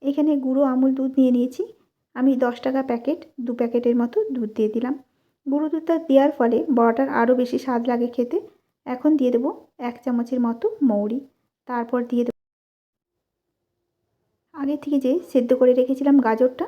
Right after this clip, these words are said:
সেই গাজরটাকেও দিয়ে দিলাম। আর এখানে আমি গুড় দিয়ে বানাচ্ছি, তোমরা চাইলে গুড়ের পরিবর্তে চিনি দিয়েও বানাতে পারো। এবার গাজরটা দিয়ে দিয়েছি, এখন দিয়ে দিচ্ছি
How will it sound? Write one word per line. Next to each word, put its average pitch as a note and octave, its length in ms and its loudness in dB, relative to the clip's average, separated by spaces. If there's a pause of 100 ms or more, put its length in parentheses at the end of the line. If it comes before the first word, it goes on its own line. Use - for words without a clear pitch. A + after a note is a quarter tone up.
(500)
সেই A#3 120 2
গাজরটাকেও A3+ 540 -2 (200)
দিয়ে A3+ 220 -2
দিলাম। A3+ 200 -8 (3000)
আর C#4 160 0
এখানে D4+ 320 2
আমি C4+ 180 4 (300)
গুড় C4 200 0
দিয়ে C4+ 180 4
বানাচ্ছি, A#3+ 440 -2 (340)
তোমরা A#3+ 280 0
চাইলে B3 320 2 (380)
গুড়ের C4+ 300 2
পরিবর্তে C4+ 480 2 (220)
চিনি A#3+ 260 0
দিয়েও B3+ 220 0
বানাতে A#3 340 -4
পারো। A#3+ 240 -4 (760)
এবার C4+ 260 0
গাজরটা C4 420 -2
দিয়ে B3+ 180 -2
দিয়েছি, C4 320 -2 (500)
এখন B3+ 280 0 (100)
দিয়ে A#3+ 200 2
দিচ্ছি A#3 240 -6